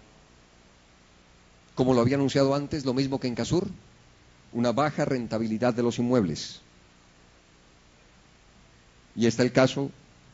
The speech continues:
de activos como la Sociedad Hotelera Tequendama. cremil es el accionista mayoritario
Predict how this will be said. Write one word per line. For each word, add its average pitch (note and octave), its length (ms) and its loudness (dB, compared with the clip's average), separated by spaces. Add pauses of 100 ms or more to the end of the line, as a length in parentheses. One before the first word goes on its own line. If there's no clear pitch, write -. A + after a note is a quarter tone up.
(200)
de G2+ 100 0
activos A#2+ 380 0
como A#2+ 160 -4
la G#2+ 80 -2
Sociedad G#2+ 420 -2 (120)
Hotelera G#2+ 480 0
Tequendama. G#2 520 -2 (2500)
cremil B2+ 340 2
es C3 120 0
el B2+ 100 0
accionista A#2+ 480 -2
mayoritario A2+ 680 -2